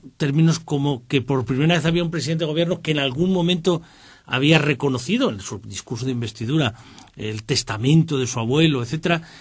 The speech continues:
él había, y se sentía de alguna forma deudor, heredero de esa legalidad republicana que había perdido la guerra civil y deudor de su mensaje moral, y sin embargo,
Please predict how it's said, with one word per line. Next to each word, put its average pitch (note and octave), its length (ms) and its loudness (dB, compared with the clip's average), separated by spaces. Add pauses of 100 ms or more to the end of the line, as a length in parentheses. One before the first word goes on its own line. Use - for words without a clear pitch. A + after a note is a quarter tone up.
(120)
él A2+ 80 -6
había, B2+ 200 0
y A#2+ 520 -6
se B2 200 -6
sentía A#2 380 -6
de C#3 60 -4
alguna C3 260 -4
forma C#3+ 280 -2
deudor, C3+ 720 4
heredero C3+ 580 4
de C3 60 -2
esa B2+ 260 -4 (400)
legalidad B2 540 0
republicana B2+ 680 0
que A2+ 80 -8
había B2 380 -2 (400)
perdido C3 340 2
la B2+ 80 2
guerra B2+ 240 0
civil E3+ 480 2 (400)
y B2 180 -6
deudor A#2+ 460 2
de D3 100 4
su B2 200 -2
mensaje B2 360 -2
moral, F3 380 6
y D#3 140 0
sin G3 180 4
embargo, G#3 600 2